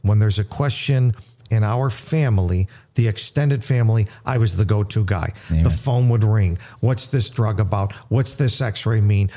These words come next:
Speaker 1: What does this mean?" And then they found the other things I studied, economics, you know, they wanted me to run for office in the nineteen eighties. So he knows government, he knows economics. Uh, what, we got a question on, on the interest rates and the loan. I would get the calls all the time.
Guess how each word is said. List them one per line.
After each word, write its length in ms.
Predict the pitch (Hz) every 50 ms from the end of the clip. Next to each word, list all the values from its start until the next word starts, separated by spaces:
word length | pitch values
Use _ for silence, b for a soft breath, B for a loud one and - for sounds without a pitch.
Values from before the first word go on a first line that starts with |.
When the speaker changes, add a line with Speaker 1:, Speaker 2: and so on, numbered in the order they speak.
| B B B
Speaker 1:
What 120 | 120 135
does 180 | 135 123 101 98
this 240 | 131 131 123 - 113
mean?" 180 | 110 107 107
And 140 | 113 120 123
then 100 | 131 135
they 140 | 139 139 120
found 400 | - - 135 123 120 123 120 110
the 140 | 117 120 123
other 180 | 127 131 127
things 320 | 120 - 123 120 120 107 113
I 60 | 117
studied, 420 | 107 - - - 107 107 110 110 107
economics, 800 | 104 101 - 120 120 131 131 127 127 127 123 110 - - - B B B B B B B B _
you 120 | - 123 120
know, 120 | 117 113 107
they 80 | 107
wanted 260 | 104 107 107 101 101
me 140 | 101 101 101 98
to 60 | 104
run 220 | 95 104 104 101 98
for 220 | - - 101 107
office 380 | 110 107 - - 110 104 - 117
in 60 | 107
the 80 | 107
nineteen 380 | 104 104 104 107 - - 113 113
eighties. 340 | 123 127 123 120 120 107 - B B B B
So 160 | B - 127
he 120 | 117 117 120
knows 220 | 113 110 104 -
government, 400 | - 139 139 117 - 123 117 110
he 60 | 107
knows 220 | 101 101 104 101 -
economics. 640 | 110 101 107 104 110 117 123 120 117 113 - - B B B B B B B B
Uh, 200 | 117 110 104 98
what, 220 | 107 120 127 113 123
we 140 | 120 120
got 120 | 107 120 110
a 60 | 107
question 460 | - - 135 131 113 - - 127 117
on, 200 | 107 107 104 - -
on 180 | 127 117 107
the 180 | 110 107 107 - -
interest 400 | 147 131 - 123 117 - - -
rates 240 | 127 127 113 - 120
and 100 | 110 107
the 60 | 107
loan. 320 | 113 123 131 131 127 113 B B B B B
I 100 | - 131
would 140 | 131 131 -
get 140 | 139 131 -
the 60 | 117 107
calls 340 | - - 127 123 127 104 113
all 140 | 127 120 117
the 80 | 113 107
time. 380 | - - 135 135 131 117 101